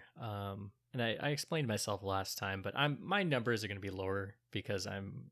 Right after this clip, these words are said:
I'm going out of, you know, kind of a, almost a ranking. If there are ten albums, I would give one number to each album, and so I'm trying to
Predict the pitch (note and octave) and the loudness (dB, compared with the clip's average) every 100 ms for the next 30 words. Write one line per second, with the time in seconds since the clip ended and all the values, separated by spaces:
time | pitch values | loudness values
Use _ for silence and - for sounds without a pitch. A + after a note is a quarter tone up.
0 | - A2+ G2 G#2 G#2 G2+ A2 G2+ G2 G2 | -6 -4 0 4 4 2 -2 -2 0 -2
1 | F2+ - - _ - A2 F#2+ - G#2 G2+ | -6 -16 -20 _ -6 -2 -2 0 0 0
2 | G#2 G#2 A2+ - G2+ F#2 G2 - G#2 G#2 | -4 0 0 0 -2 -2 -2 0 -2 -2
3 | - A#2+ - C#3+ F#2+ F#2+ G2+ G2+ G2+ - | 2 2 6 4 4 2 2 -2 -4 -6
4 | G#2 F#2+ G#2+ F#2+ - - _ _ - G#2 | -4 -2 -2 -2 -6 -18 _ _ -4 0
5 | G2 G2 G2 F#2+ F#2+ G#2 G2 - F#2 G2 | 0 -2 -4 -4 -4 -4 -4 -2 -2 -2
6 | G2 G2 - G2 F#2+ A2 G2+ G2+ G2+ | -4 -4 -4 -6 -4 -2 -2 -2 -6